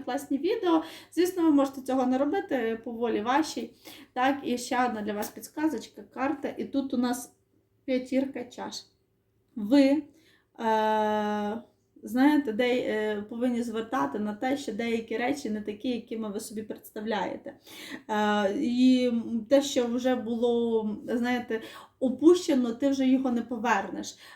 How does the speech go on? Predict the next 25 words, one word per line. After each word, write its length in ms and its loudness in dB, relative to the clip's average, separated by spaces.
Е, 400 0
у 180 0
тебе 460 4
може 400 4
створюватися 760 -4
тільки 340 -6
нове, 420 0
в 40 -20
тебе 200 -6
все 220 -2
рівно 260 4
є 180 -2
енергія, 500 0
в 100 -12
тебе 180 -10
все 200 -8
рівно 240 -4
є 160 -2
бажання, 520 -2
в 40 -20
тебе 180 -8
все 180 -8
рівно 240 -4
є 280 0
якісь, 340 -8